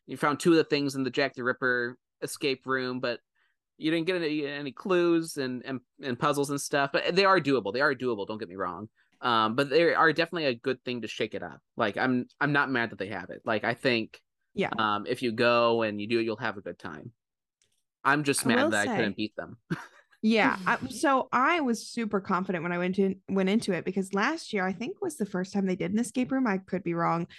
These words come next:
Speaker 2: but at Christmas time they did it. And so I went to the Christmas one and I made it out with, it was just me and one other person. And honestly, like, you would think you want more people in there because more brains.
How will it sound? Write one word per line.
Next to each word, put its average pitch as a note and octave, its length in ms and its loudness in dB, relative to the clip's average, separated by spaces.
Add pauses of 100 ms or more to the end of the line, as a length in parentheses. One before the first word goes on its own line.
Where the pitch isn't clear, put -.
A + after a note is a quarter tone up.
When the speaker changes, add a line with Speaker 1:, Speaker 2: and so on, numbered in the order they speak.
(160)
Speaker 2:
but F#3 200 2
at - 180 0
Christmas G3 380 0
time F#3+ 240 -2
they E3+ 100 -4
did - 180 -6
it. - 220 -10 (300)
And G3 160 2
so G3 100 0
I F#3 100 4
went G3 220 2
to G3+ 80 2
the F#3+ 80 2
Christmas G#3 400 -2
one F3 300 -2 (320)
and F#3+ 440 2
I G#3+ 360 0
made G#3+ 240 0
it A3+ 160 -6
out G3 280 -4
with, G3 200 -6
it A3+ 60 0
was G#3 120 0
just G#3 160 -4
me G3 160 0
and G#3 140 0
one F3+ 120 -2
other G#3 200 -4
person. F#3 560 -6
And G#3+ 200 2
honestly, F#4 600 2 (340)
like, A3 180 0
you A3+ 100 2
would F#3+ 180 2
think B3 220 -2
you A#3 160 0
want G3 220 0
more F3 240 -4
people A3+ 300 -4
in A3+ 100 -2
there A#3 220 -2
because G#3 340 -2
more F#3 200 0
brains. F3+ 520 -2